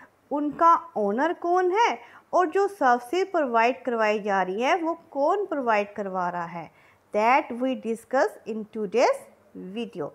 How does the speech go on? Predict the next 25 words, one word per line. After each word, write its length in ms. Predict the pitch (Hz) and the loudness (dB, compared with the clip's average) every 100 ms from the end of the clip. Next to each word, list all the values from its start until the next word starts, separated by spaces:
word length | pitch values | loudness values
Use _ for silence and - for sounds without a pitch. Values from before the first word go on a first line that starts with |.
| 170 | -10
Let 200 | 180 175 254 | -6 0 0
us 140 | 269 | 0
start 340 | 302 320 480 - - _ - | 2 4 4 0 -20 _ -8
today's 400 | 233 208 208 - | -4 -2 -2 0
work। 420 | 202 151 - - - - 220 | 2 2 -2 -20 -20 -18 -6
हमारे 340 | 226 240 302 | 2 4 4
आसपास 640 | 320 311 - 285 294 302 - | 2 0 0 4 4 2 -6
अलग-अलग 380 | 226 233 254 254 | -4 -2 -4 0
तरह 160 | 247 247 | 0 0
की 280 | 247 262 262 262 | -4 -8 -6 -2
लोग 520 | 233 233 233 - - | 2 2 -2 -12 -8
एक्टिविटीज़ 540 | 208 - 262 247 285 - | -8 -6 -6 -4 -4 0
करते 360 | 262 262 285 | 0 0 -2
हैं 220 | 320 370 185 - - - - - | 2 2 0 -10 -20 -20 -2 4
और 260 | 302 - 294 | 4 2 -2
उन 160 | 359 415 370 | 0 4 2
एक्टिविटीज़ 640 | 320 - 320 320 330 320 | 2 -2 -2 -2 -4 -4
को 220 | - 311 311 | 0 2 4
हमने 420 | 277 277 294 294 | 2 0 0 0
अलग-अलग 440 | 269 269 277 269 | 2 2 2 0
सेक्टर्स 520 | - 220 - 240 247 254 | 0 -6 -4 -4 -4 -2
में 340 | 262 285 294 | -2 0 0
डिवाइड 460 | 247 226 202 196 208 - | -2 -2 0 0 -6 -16
किया 180 | 196 165 | -10 -10
है, 260 | 160 165 | -10 -18